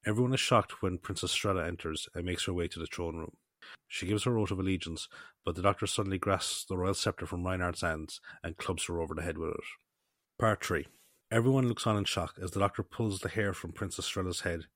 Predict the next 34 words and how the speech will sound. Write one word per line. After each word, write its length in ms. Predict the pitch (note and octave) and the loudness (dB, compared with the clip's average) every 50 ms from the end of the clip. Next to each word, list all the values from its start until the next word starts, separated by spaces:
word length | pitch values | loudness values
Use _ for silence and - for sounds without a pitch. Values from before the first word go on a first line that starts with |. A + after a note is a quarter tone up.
| _ - | _ -10
to 120 | - - F2+ | -6 -4 -4
reveal 260 | F2+ E2 G2 F#2 F#2 | -2 0 0 0 0
a 60 | F2 | -2
hole 300 | - - A2 G#2 G2+ G2+ | -2 0 0 0 0 0
in 100 | F#2+ G2 | 0 -2
the 80 | G2+ F#2+ | -2 -2
skull 400 | - - - F#2 F2 E2+ D#2 D2+ | -2 -2 0 -2 -2 -2 -4 -4
showing 440 | - - - F#2+ F2+ F2 E2 E2 E2+ | -6 -4 -2 -2 -2 -2 -2 -2 -2
wiring. 340 | E2+ F2 E2+ E2 E2 D#2+ - _ _ _ _ _ _ - - - _ - - | -2 -2 0 -2 -2 -4 -8 _ _ _ _ _ _ -20 -20 -20 _ -4 2
Zadok 320 | F#2+ A2 A2+ B2 A#2 - | 4 6 6 6 6 6
asks 380 | B2+ A#2 G2+ - - - - - | 6 6 6 2 -2 -6 -4 -2
how 100 | G2 F2 | 0 2
he 120 | F2+ F#2+ | 2 0
knew 160 | F#2 G2 G2 F#2+ | 2 2 0 0
she 160 | - - F#2+ | 0 0 -2
was 120 | F#2 E2+ | -2 -2
an 100 | F2+ F#2 | -2 0
android, 420 | F2+ F2+ F2 - E2 D#2+ E2 - - _ - | 0 -2 -2 -2 -4 -6 -6 -8 -14 _ -10
and 100 | - F2+ | -6 -6
he 80 | E2+ D#2 | -4 -4
says 300 | - - G2+ G2 F2+ - | -2 0 0 0 0 -2
that 160 | G2 F2 - | -4 -6 -4
he 160 | - G2 F#2 | -4 -6 -6
heard 280 | - - G2+ G2 F#2 F2+ | -4 -2 -2 -2 -2 -4
it 140 | F2 - | -4 -4
make 160 | G#2 F#2+ F2 - | -4 -4 -2 -4
an 100 | G2 F#2+ | -4 -2
error 360 | F#2 G2+ F#2+ F2 E2+ E2 D#2+ | 0 0 0 0 -2 -4 -4
when 140 | - F2+ E2+ | -6 -6 -6
she 140 | - - F#2 | -4 -4 -4
was 160 | F2+ E2+ - | -4 -4 -4
making 280 | F#2+ F2 D#2+ - E2+ - | -6 -6 -8 -8 -10 -10
her 120 | - F2+ | -10 -10
pledge. 420 | - - F2 E2 D#2+ - - - | -8 -6 -6 -6 -4 -6 -10 -10